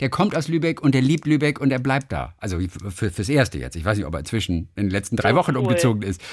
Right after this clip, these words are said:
Speaker 2: So
Speaker 1: Aber das
Speaker 2: cool.
Speaker 1: letzte Mal, als wir sprachen, er ist ein Lübecker Jung. Okay, gut. Auf jeden Fall dieses, äh, Kurzgedicht heißt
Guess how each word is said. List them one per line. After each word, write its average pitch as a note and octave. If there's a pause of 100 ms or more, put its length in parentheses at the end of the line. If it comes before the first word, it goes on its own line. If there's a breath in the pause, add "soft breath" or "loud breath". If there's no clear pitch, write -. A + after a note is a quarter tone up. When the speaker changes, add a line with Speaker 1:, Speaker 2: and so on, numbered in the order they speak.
(180 loud breath)
Speaker 2:
So G#3
Speaker 1:
Aber B2
das A#2
Speaker 2:
cool. C#3+
Speaker 1:
letzte F3+
Mal, B2
als A2
wir A#2
sprachen, D3+ (200 loud breath)
er D3
ist C#3+
ein D3+
Lübecker C3+
Jung. E2+
Okay, E2+
gut. E2+ (300 loud breath)
Auf C#3+
jeden E3
Fall D3
dieses, G3
äh, D3+
Kurzgedicht F3+
heißt D#3